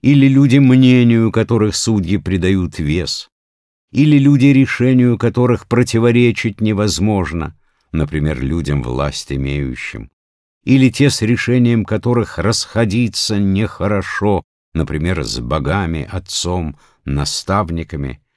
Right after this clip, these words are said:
как Автокл говорил против Миксидемида.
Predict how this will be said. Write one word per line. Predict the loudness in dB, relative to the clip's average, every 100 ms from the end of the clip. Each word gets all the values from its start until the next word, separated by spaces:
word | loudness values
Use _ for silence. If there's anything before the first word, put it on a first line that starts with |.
| _ _ _
как | -8 -8 -10
Автокл | -10 -10 -10 -6 -4 -4 -8 -8
говорил | -6 -6 -6 -8
против | -8 -8 -8 -10 -14 _ _ _
Миксидемида. | -6 -6 -6 -8 -4 -2 -2 -4 -8 -14